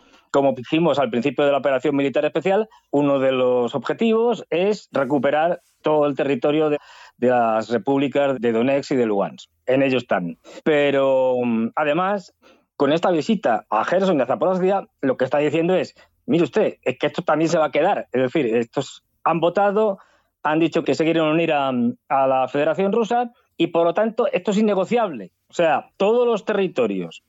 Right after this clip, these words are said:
de Gerson, Zaporozhia, Donetsk y Lugansk, que ahora mismo, eh, están en manos de, eh, el ejército ruso,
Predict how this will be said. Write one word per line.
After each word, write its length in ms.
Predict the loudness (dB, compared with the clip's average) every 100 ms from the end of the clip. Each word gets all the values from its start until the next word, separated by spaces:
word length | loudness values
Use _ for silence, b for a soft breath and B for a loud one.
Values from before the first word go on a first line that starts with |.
| _
de 200 | -2 -2
Gerson, 800 | 0 0 0 0 0 2 0 -4 -4
Zaporozhia, 840 | -2 0 0 0 0 0 0 -2 -8 _
Donetsk 360 | -2 0 0 0
y 40 |
Lugansk, 440 | 0 0 -2 -6 b b b 0
que 80 |
ahora 160 | 2 2
mismo, 400 | 2 0 0 0
eh, 60 | -4 -6
están 400 | -4 -2 -2 0
en 140 | 0 0
manos 540 | 0 0 0 -2 -4
de, 280 | 0 2 0
eh, 260 | 0 0
el 80 | 0
ejército 320 | -2 -2 -2
ruso, 340 | -2 -4 -6